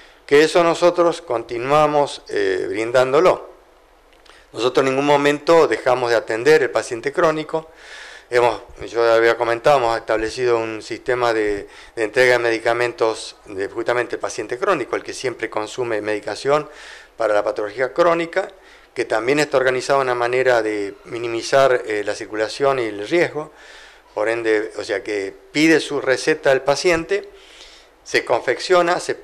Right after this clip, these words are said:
se prepara y después en un horario especial viene un familiar tratando de que el paciente, si tiene comorbilidades o es, eh, adulto mayor, no venga. Entonces, de esa manera evitamos que el paciente,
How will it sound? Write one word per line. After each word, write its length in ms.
se 580
prepara 720
y 120
después 320
en 80
un 60
horario 240
especial 440
viene 380
un 180
familiar 580
tratando 400
de 100
que 80
el 60
paciente, 460
si 160
tiene 280
comorbilidades 800
o 120
es, 280
eh, 480
adulto 360
mayor, 600
no 240
venga. 440
Entonces, 360
de 80
esa 180
manera 540
evitamos 560
que 120
el 80
paciente, 920